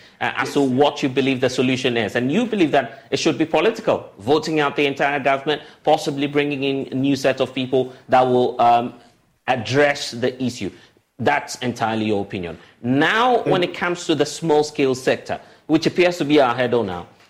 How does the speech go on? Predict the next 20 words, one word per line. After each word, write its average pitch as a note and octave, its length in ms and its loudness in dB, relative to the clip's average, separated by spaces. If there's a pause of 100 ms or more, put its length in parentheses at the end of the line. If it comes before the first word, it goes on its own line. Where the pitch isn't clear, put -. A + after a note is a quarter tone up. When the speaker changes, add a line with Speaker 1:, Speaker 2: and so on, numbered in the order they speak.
(220)
Speaker 1:
policy G3+ 420 2
reforms D#3 840 0 (320)
and D3+ 420 0 (140)
strategic C#3 880 -4
moves C3+ 640 0
to B2 160 -4
deal A#2 240 0
with G#2+ 140 0
the G2 100 -2
matter. F#2+ 320 -6 (360)
Where F#3 280 2
do G3+ 140 2
we F#3 120 4
start C#3+ 340 -4
off G#2+ 100 -4
from F#2 180 -4
in F#2+ 80 -6
terms A2+ 260 -6
of G2+ 160 -6
policy A2 440 -2